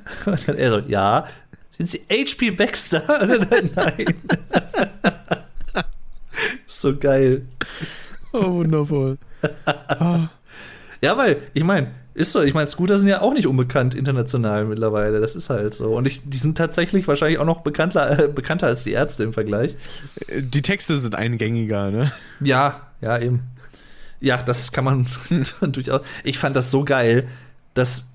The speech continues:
Speaker 1: sie einfach für das True Romance Musikvideo,
Speaker 2: <laughs>
Speaker 1: äh,
Speaker 2: Für dieses
Speaker 1: dass sie
Speaker 2: Community-Video
Speaker 1: dafür
Speaker 2: da extra H P Baxter
Speaker 1: Fürs
Speaker 2: haben.
Speaker 1: Community-Video, dass sie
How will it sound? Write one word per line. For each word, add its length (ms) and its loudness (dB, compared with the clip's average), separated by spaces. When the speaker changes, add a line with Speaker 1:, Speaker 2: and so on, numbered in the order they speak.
Speaker 1:
sie 160 2
einfach 380 0
für 200 0
das 380 0
True 240 4
Romance 420 4
Musikvideo, 920 2
Speaker 2:
<laughs> 280 -12
Speaker 1:
äh, 400 2
Speaker 2:
Für 180 -8
dieses 260 0
Speaker 1:
dass 160 2
sie 120 6
Speaker 2:
Community-Video 400 4
Speaker 1:
dafür 160 6
Speaker 2:
da 180 2
extra 220 -2
H 100 0
P 80 -2
Baxter 180 -2
Speaker 1:
Fürs 140 2
Speaker 2:
haben. 80 0
Speaker 1:
Community-Video, 640 2
dass 140 2
sie 120 -2